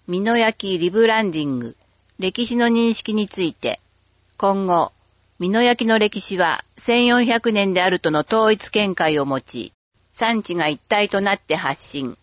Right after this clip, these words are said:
行動していくことが提案されている。美濃焼の歴史をどのように語り、東農西部での広域的な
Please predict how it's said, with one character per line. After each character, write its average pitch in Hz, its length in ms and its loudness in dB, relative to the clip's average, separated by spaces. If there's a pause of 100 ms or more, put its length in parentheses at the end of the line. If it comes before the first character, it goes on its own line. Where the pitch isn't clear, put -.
(100)
行 214 260 2
動 214 180 2
し - 80 -10
て 190 200 0
い 180 60 -2
く 180 120 -6
こ 185 140 -4
と 156 120 0
が 123 220 -2 (240)
提 190 240 2
案 175 160 0
さ 156 140 -2
れ 151 100 0
て 139 160 -4
い 127 120 -4
る。 117 180 -10 (440)
美 180 100 -4
濃 233 120 2
焼 233 240 0
の 214 140 0
歴 208 220 0
史 180 200 0
を 151 280 2
ど 220 140 2
の 233 140 2
よ 196 180 2
う 170 40 2
に 147 160 -2
語 143 120 -6 (180)
り、 107 180 -12 (360)
東 233 260 2
農 226 180 2
西 220 240 2
部 180 120 -2
で 165 120 2
の 147 140 0
広 208 300 2
域 202 180 -6
的 180 300 -4
な 160 260 -2